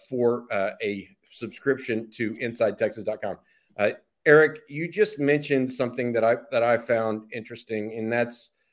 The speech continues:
the way that guys are, are ending up at Texas. And looking at the twenty-three class that they just signed, that Texas just signed,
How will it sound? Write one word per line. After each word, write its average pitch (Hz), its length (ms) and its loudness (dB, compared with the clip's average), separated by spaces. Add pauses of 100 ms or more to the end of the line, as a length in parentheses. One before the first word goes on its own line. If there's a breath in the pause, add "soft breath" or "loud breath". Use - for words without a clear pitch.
(160)
the 127 120 4
way 135 420 10
that 120 180 0
guys 117 380 2
are, 110 200 -4
are 117 200 -6
ending 110 240 -6
up 104 120 -6
at 110 140 -10
Texas. 101 520 -8 (640)
And 120 500 0 (500)
looking 185 360 0
at 147 200 2
the 135 80 -14
twenty-three 151 600 -4
class 113 640 0 (100)
that 101 120 -8
they 113 100 -4
just 131 280 -6
signed, 101 380 -4
that 107 140 -10
Texas 117 260 -6
just 113 200 -6
signed, 98 280 -4